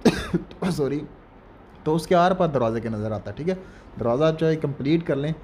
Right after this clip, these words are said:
जैसे कोई रूम के अंदर या बाथरूम के अंदर या किसी भी, लगता है अंदर अंधेरा होता है, बाहर से रोशनी होती है, तो फिर नज़र आती है, तो ये बुरी लगती है। तो आप ये, ठीक है,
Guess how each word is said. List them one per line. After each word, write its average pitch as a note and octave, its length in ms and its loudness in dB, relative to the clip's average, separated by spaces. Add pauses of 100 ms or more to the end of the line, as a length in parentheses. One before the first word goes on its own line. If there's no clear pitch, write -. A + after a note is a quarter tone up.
(260)
जैसे C3 260 -2
कोई C3 160 -6 (760)
रूम C3+ 240 0
के C#3 100 0
अंदर C3 180 2
या B2 140 0
बाथरूम A#2+ 360 -2
के C#3 80 -2
अंदर B2 300 0
या B2 100 0
किसी C3 320 -8
भी, C#3 200 -2 (380)
लगता A#2 260 0
है C#3+ 60 2
अंदर E3 180 4
अंधेरा C#3 320 0
होता D3 160 -2
है, C3+ 60 -4
बाहर C#3 180 0
से C#3+ 100 -2
रोशनी B2 280 -2
होती C#3 160 -6
है, C3+ 60 -10
तो C3 60 -8
फिर C3+ 240 -8 (300)
नज़र A#2+ 280 2
आती G2 240 -4
है, F#2+ 60 -10 (460)
तो A#2+ 260 0
ये C#3 140 0
बुरी C#3 260 0
लगती D3 260 -2
है। C#3+ 80 0 (640)
तो A#2+ 400 0 (160)
आप C3+ 220 -2
ये, D#3+ 440 0
ठीक C#3+ 200 -6
है, F#3 120 0